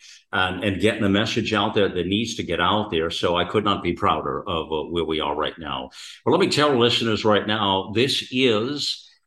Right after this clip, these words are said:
a Q and A forty-one, by the way, that we're gonna, uh, transition to right now and take your questions. And as you know now, the questions, uh, go to the America Out Loud Pulse page. This show,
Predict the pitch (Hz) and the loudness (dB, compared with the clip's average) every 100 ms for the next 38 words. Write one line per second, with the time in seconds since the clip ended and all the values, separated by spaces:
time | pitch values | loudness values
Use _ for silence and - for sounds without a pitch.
0 | _ - 120 - 143 127 135 - 131 147 | _ -12 -6 4 6 6 4 4 4 4
1 | 117 131 107 69 69 82 76 82 82 90 | 2 0 -2 -6 -6 -4 -4 -2 -2 0
2 | 101 95 98 101 95 92 107 92 87 85 | 0 0 0 0 0 -4 -4 0 0 -2
3 | - 120 117 110 143 117 101 117 107 110 | -2 2 4 4 2 2 2 2 4 2
4 | 110 101 107 113 107 98 120 117 101 85 | 2 0 0 0 -2 0 0 2 -4 -4
5 | - 120 - 131 131 - - - 156 226 | 0 0 0 -2 -2 -4 -10 -4 0 2
6 | 262 202 196 170 120 98 95 98 113 214 | 2 2 2 2 2 0 0 -2 -2 -2
7 | 254 - 143 131 - - 135 - 131 120 | -4 -2 0 2 0 -2 -2 -2 -6 0
8 | 135 165 165 - 143 117 117 113 110 104 | 4 4 2 0 0 2 0 0 0 2
9 | 143 143 135 139 - 104 110 110 107 107 | 2 2 0 0 0 0 0 0 2 2
10 | 101 - - 131 120 - - 131 107 101 | -2 -6 2 4 2 -2 -4 -2 -2 -2
11 | 240 - - 135 107 98 | -4 -2 0 2 4 2